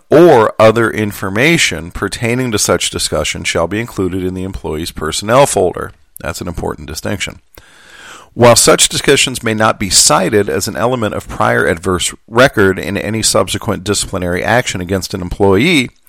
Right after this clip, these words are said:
they may be, where relevant and timely, relied upon to establish that employees have been made aware of their obligations and responsibilities. Although included in Article sixteen, a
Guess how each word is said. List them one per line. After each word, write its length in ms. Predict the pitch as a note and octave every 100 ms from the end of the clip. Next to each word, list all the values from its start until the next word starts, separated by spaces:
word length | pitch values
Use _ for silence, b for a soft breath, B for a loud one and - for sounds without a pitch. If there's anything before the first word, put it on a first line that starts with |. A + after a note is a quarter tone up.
| B B B -
they 160 | B2+ A#2+
may 340 | A#2 E3+ A3+
be, 280 | C3+ F2 F#2
where 280 | G2 F#2 A#2
relevant 500 | A#2+ G#2 G#2+ G#2 -
and 200 | A2 B2
timely, 440 | G#2 F2 E2 E2+
relied 380 | F2 G2+ G2+ C#3
upon 300 | C#3 G2+ F2+
to 120 | F#2+
establish 520 | G2+ - D2 - G#2+
that 120 | - F#2
employees 540 | G#2+ - F#2 F2+ F2+
have 420 | - - A#2 C#3+
been 220 | B2+ A#2+ B2
made 200 | G2+ G#2
aware 280 | F#2+ E2
of 180 | - F2+
their 160 | G2+ -
obligations 680 | D#2+ F2 D#2+ C2+ C#2+ C2+ C#2
and 120 | D2
responsibilities. 1000 | D#2 - A#1+ C#2 C#2 G2 G#2+ E2+ - - b b b b b b b b b _ _ _ _ _ _ _ _
Although 260 | A#2 C3+ F#3
included 460 | G#3 D#3+ C#3 C#3+
in 140 | C#3 C#3+
Article 340 | G#2 A2+ E3
sixteen, 680 | D3 - - - G2 F2+ G2+ -
a 260 | G2 G2